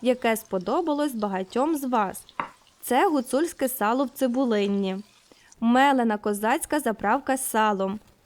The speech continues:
духмяне сало з лавровим листом або з часником.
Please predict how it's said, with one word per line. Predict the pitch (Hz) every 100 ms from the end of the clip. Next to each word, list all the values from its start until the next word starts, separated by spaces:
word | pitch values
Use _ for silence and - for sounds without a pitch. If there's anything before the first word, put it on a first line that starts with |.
| _ -
духмяне | 247 254 240 240 381 339
сало | - 214 254 311
з | 262
лавровим | 220 202 208 262 302
листом | 330 - 240 202 190 - _ - _ _ -
або | 226 196 208 349
з | -
часником. | 240 240 247 254 - 208 185